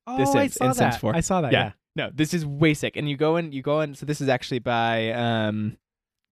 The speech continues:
Speaker 2: Glasmain is his thing, but it's not loading the name. This is by, uh, Kiki Speech Delivery. Kiki Speech Delivery. You slash Kiki Speech Delivery. Made Consulate four in Sims.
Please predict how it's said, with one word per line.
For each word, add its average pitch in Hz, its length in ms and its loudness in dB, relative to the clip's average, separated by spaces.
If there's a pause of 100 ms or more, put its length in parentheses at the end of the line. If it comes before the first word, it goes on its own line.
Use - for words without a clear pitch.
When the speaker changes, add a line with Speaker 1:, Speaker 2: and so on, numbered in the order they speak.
Speaker 2:
Glasmain 117 640 2
is 95 140 -4
his 107 580 0
thing, 131 460 -2
but 110 640 0
it's - 220 -20
not 110 200 -2
loading 104 260 -4
the 107 40 -2
name. 113 280 0 (420)
This 151 120 2
is 147 100 -6
by, 131 260 0 (300)
uh, 113 440 0 (140)
Kiki 160 340 0
Speech - 460 -2
Delivery. 123 560 0 (680)
Kiki 190 260 2
Speech - 360 -2
Delivery. 113 360 0
You 127 160 0
slash - 280 -2
Kiki 147 280 -2
Speech - 380 -2
Delivery. 95 420 0 (360)
Made 135 180 -2
Consulate 160 380 -2
four 151 200 2
in 135 100 0
Sims. 127 440 0